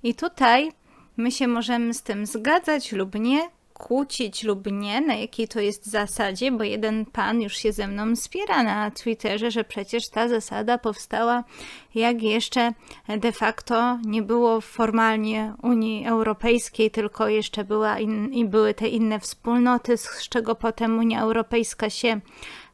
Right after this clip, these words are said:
zrodziła. Ale jak sobie popatrzymy na historię prawodawstwa europejskiego, to ono do tej zasady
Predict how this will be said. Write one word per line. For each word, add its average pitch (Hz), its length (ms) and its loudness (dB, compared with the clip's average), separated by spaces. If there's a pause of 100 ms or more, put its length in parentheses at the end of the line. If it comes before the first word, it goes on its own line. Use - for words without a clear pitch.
zrodziła. 220 800 4 (560)
Ale 240 240 4
jak 262 220 2
sobie 254 240 0
popatrzymy 247 720 2
na 240 420 2
historię 240 640 2
prawodawstwa 208 880 -2
europejskiego, 220 1000 -4 (540)
to 247 380 4 (340)
ono 240 380 6
do 226 300 2
tej 247 260 0
zasady 220 720 -2